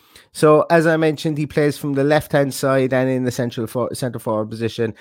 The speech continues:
As I say, his height is up for debate. I'm gonna say anywhere between five foot ten and six foot two.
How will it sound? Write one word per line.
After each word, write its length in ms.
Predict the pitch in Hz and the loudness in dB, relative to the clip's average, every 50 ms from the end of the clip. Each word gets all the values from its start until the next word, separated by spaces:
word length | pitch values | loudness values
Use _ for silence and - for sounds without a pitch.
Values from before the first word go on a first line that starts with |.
| - - _ _ _ | -20 -20 _ _ _
As 160 | - 117 127 | -8 -4 -4
I 40 | 123 | -4
say, 280 | - - 139 135 131 117 | -2 0 2 2 2 2
his 180 | - 123 - | 0 -4 -6
height 380 | - - 139 143 139 139 139 - | -2 0 2 2 2 0 0 0
is 180 | 147 139 127 | 0 2 2
up 160 | 139 120 - _ | 0 -2 -2 _
for 200 | - 123 117 107 | -4 -2 -2 0
debate. 500 | - 123 98 - - 117 117 117 110 117 | -2 -4 -4 0 0 2 4 4 2 2
I'm 140 | 120 123 | 0 0
gonna 160 | 117 151 143 131 | 0 -2 -2 -2
say 180 | - - 147 | -2 -2 -2
anywhere 300 | 143 139 131 127 120 113 | 0 0 0 0 -2 -2
between 300 | 101 104 - - 117 107 | -4 -6 -8 -8 -8 -8
five 260 | - - 117 113 - | -6 -4 -4 -4 -4
foot 200 | - 107 101 - _ | -6 -8 -8 -8 _
ten 260 | - - 117 113 107 | -8 -6 -6 -4 -4
and 140 | 104 98 92 | -6 -8 -8
six 260 | - - 110 - - | -10 -10 -12 -12 -14
foot 260 | - - 104 98 - _ | -10 -8 -8 -8 -8 _
two. 300 | - - 113 104 101 | -4 -2 -2 -2 -2